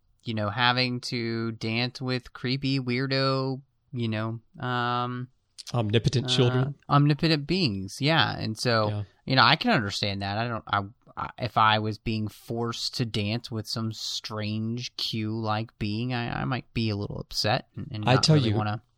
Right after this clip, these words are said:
Speaker 2: if, if I were, if I were in a case where, uh, they, somehow someone had accused me of, uh, dancing with them without permission,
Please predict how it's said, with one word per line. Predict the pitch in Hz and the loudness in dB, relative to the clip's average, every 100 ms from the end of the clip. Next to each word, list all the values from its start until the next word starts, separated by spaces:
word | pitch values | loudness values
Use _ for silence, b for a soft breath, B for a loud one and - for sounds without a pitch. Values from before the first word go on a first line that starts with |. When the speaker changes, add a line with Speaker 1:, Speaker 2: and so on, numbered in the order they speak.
| _ _ _ _ | _ _ _ _
Speaker 2:
if, | - 131 - 147 | 2 2 4 4
if | - | 8
I | 135 147 | 8 10
were, | 143 135 127 113 101 - - - | 8 8 8 6 2 -2 -10 -20
if | - - 120 | -8 -2 4
I | 139 139 | 8 10
were | 147 | 8
in | |
a | 117 | 6
case | - 120 113 120 - 120 | 4 2 4 4 2 2
where, | 107 107 104 101 95 - | 2 2 2 0 -2 -4
uh, | 95 95 113 | -6 -4 -6
they, | 107 113 - 147 | -4 -4 -4 0
somehow | - 147 139 101 107 110 110 | 6 6 6 4 2 2 0
someone | - 113 | 0 -2
had | 101 98 | -2 -4
accused | 98 98 98 - | -6 -4 -4 -4
me | 101 95 | -4 -6
of, | 92 92 - | -6 -8 -10
uh, | 98 98 - | -12 -12 -6
dancing | 104 107 107 127 113 110 | 0 2 4 4 4 2
with | 117 - | -2 -2
them | 113 110 | 0 0
without | 110 110 110 | 0 -2 -4
permission, | - 95 98 - 117 | -6 -4 0 0 0